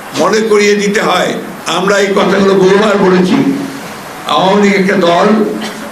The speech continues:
যে দলটি গণতন্ত্রে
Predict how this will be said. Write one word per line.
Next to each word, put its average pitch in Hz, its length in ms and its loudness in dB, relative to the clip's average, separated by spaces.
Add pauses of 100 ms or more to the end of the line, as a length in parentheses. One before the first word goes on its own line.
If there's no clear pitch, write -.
(240)
যে 165 100 2
দলটি 180 460 2 (1200)
গণতন্ত্রে 180 520 0